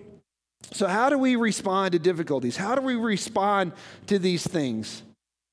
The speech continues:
Because, see, guys, sometimes we get this idea in our head that Christianity, that following Jesus is about me. It's not. It's about him, and it's about his purposes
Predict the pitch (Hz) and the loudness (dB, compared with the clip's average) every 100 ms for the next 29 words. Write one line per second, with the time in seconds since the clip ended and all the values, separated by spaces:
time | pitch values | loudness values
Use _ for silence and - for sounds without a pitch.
0 | _ _ _ _ _ _ _ _ _ 175 | _ _ _ _ _ _ _ _ _ 0
1 | 190 240 277 254 254 320 370 320 202 233 | 2 4 4 4 4 4 4 4 2 2
2 | 240 220 208 208 185 226 220 185 208 196 | 4 4 4 4 4 4 2 2 2 2
3 | 190 294 - 226 220 226 175 165 170 - | 2 0 0 2 2 2 2 2 0 -2
4 | - - 226 262 247 190 240 208 185 185 | -16 -4 2 2 4 2 2 2 0 0
5 | 208 196 196 214 139 98 - - _ _ | 4 4 4 0 -2 -6 -16 -20 _ _
6 | _ _ _ _ _ 170 214 226 123 - | _ _ _ _ _ -6 -2 -2 -4 -10
7 | - _ _ _ _ _ - 160 190 185 | -18 _ _ _ _ _ -8 -2 4 6
8 | 175 - - 156 180 185 104 110 147 151 | 4 0 -12 -4 -2 0 -2 -4 -4 0
9 | 165 156 190 180 - 139 107 - 110 101 | 0 2 2 0 -4 -6 -6 -6 -4 -6
10 | - | -12